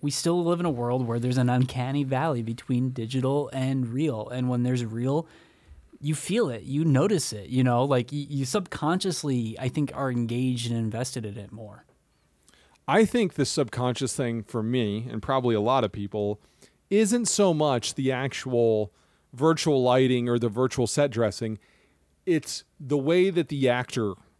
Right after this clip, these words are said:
Speaker 2: is.
Speaker 1: Mm-hmm.
Speaker 2: Like, makes it seem like they are not in an open space or they are not in a thing. It's just, like, some kind of body language thing that you just pick up on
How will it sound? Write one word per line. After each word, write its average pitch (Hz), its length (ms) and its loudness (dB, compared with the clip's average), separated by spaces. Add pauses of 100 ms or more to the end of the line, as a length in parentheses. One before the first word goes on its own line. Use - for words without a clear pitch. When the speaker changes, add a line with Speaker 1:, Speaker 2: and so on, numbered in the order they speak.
Speaker 2:
is. - 420 -8 (340)
Speaker 1:
Mm-hmm. 135 440 -2
Speaker 2:
Like, 143 220 2
makes 160 480 0
it 185 120 2
seem 165 320 0
like 123 300 0
they 127 160 2
are 123 100 2
not 120 320 2
in 131 140 2
an 120 100 0
open 117 280 0
space 98 480 -6
or 117 80 -4
they 117 160 0
are 113 100 0
not 113 320 2
in 117 100 2
a 110 60 2
thing. 107 300 -4
It's 117 140 -4
just, - 220 -4
like, 110 280 -6 (200)
some 131 240 -4
kind 139 300 -2
of 131 180 2
body 127 360 2
language 131 640 2
thing 139 380 -2
that 120 200 2
you 127 140 -6
just 127 200 -2
pick 139 220 -2
up 147 180 2
on 110 340 2